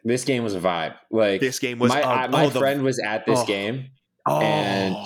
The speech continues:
Speaker 1: he was texting me pictures. It looked immaculate. Like,
Speaker 2: That's awesome,
Speaker 1: now, he
Speaker 2: dude.
Speaker 1: did say he couldn't feel his toes, but honestly, I feel like that would have been applause at that point.
Speaker 2: <laughs>
Speaker 1: Um, and Michigan was basically winning from the go, from, from, from the jump.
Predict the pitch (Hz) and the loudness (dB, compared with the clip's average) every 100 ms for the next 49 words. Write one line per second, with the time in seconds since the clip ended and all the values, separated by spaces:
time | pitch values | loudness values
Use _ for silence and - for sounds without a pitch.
0 | - 123 113 117 - 135 113 117 104 113 | -2 0 0 -2 -4 -2 0 -2 -2 -2
1 | - 143 143 - 120 113 120 107 110 92 | -2 -2 -2 -2 0 2 0 -2 -2 -2
2 | 85 85 71 - 104 101 98 - 98 92 | -2 -4 -4 -4 0 0 0 -4 -4 0
3 | 85 87 - 120 135 165 - 165 139 135 | 2 2 0 -2 0 0 2 0 0 -2
4 | 117 120 107 117 92 85 101 107 107 - | 0 0 0 0 0 0 0 0 0 2
5 | 98 90 101 90 92 85 82 - 90 82 | 2 2 2 2 2 0 0 0 2 2
6 | 80 78 - 82 78 - - 107 101 - | 0 -2 -2 -4 -4 -6 -2 0 0 -4
7 | - - - - _ - 120 113 107 - | -14 -14 -14 -18 _ 0 2 2 -2 -4
8 | _ _ _ _ _ _ _ _ _ _ | _ _ _ _ _ _ _ _ _ _
9 | - 123 123 123 151 156 160 185 175 - | 0 2 2 0 0 2 2 0 -2 -10
10 | _ _ _ _ _ _ _ _ _ _ | _ _ _ _ _ _ _ _ _ _
11 | _ 123 110 120 127 131 139 117 113 107 | _ -2 0 0 0 2 2 4 2 0
12 | 101 98 92 85 69 - _ - 104 104 | 0 0 0 0 -4 -6 _ -4 -2 0
13 | 98 - - 107 98 90 101 92 80 69 | -2 -4 -4 -2 -2 -2 0 0 -2 -6